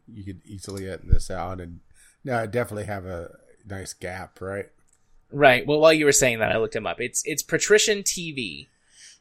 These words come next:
Speaker 2: Um, he's a YouTuber that I found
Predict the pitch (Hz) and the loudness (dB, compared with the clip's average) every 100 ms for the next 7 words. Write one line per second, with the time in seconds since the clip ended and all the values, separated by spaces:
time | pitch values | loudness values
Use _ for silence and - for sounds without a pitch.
0 | _ - 135 131 123 117 117 _ _ - | _ 0 2 4 4 0 -10 _ _ -8
1 | - 220 175 170 165 160 147 143 139 - | -2 0 0 -2 0 0 4 6 6 4
2 | 135 139 135 127 | 0 -2 -10 -12